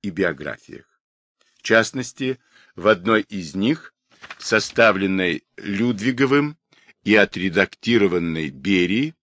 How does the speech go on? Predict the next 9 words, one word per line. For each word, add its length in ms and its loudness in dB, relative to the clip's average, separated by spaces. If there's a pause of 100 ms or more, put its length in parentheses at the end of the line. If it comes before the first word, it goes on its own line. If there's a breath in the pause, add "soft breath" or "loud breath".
(220)
указывалось, 960 -4 (460 soft breath)
что 260 4
вскоре 380 2
после 380 0
установления 760 0
советской 520 0
власти 680 -2
в 100 -10
Азербайджане 920 -4